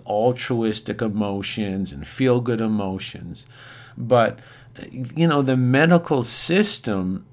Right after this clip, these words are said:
is there to poison you, so you're easier to control,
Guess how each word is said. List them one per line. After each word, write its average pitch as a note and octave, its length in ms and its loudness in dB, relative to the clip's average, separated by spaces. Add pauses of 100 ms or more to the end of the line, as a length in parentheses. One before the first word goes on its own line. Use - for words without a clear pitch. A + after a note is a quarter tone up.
(100)
is A#2 280 -2
there A2 260 2
to G#2+ 200 -4
poison C#3+ 960 2
you, F2+ 200 -6
so - 160 -6
you're G#2 220 -2
easier A2 400 -2
to - 80 -12
control, A2 920 2